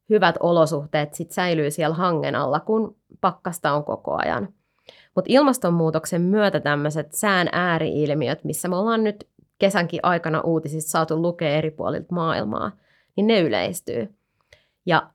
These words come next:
ja tuolla pohjoisilla alueilla puhutaan tämmöisestä rain on snow-ilmiöstä, elikkä keskelle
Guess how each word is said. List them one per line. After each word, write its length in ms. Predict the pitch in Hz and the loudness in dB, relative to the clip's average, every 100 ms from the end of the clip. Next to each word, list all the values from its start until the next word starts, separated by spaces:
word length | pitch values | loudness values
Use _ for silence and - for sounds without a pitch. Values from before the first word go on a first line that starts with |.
| _ _ | _ _
ja 160 | - 156 | -2 0
tuolla 280 | 170 170 170 | 2 0 2
pohjoisilla 500 | 240 240 180 165 - | 2 4 2 0 0
alueilla 760 | 165 165 160 151 139 135 143 - - - | 2 2 4 2 2 2 0 -2 -16 -6
puhutaan 380 | 175 175 156 147 | -2 2 2 2
tämmöisestä 640 | 151 151 156 147 - 160 | 2 0 -2 -6 -10 0
rain 320 | 180 180 160 | 4 4 4
on 180 | 143 160 | 2 0
snow-ilmiöstä, 1200 | - 175 160 151 147 151 151 110 - 214 - 220 196 _ | -2 -2 0 2 0 -2 -4 -4 -4 -6 -6 -8 -8 _
elikkä 480 | - 165 160 - 175 _ _ _ _ _ | -2 0 0 -2 -4 _ _ _ _ _
keskelle 380 | 202 175 277 262 | 0 0 0 0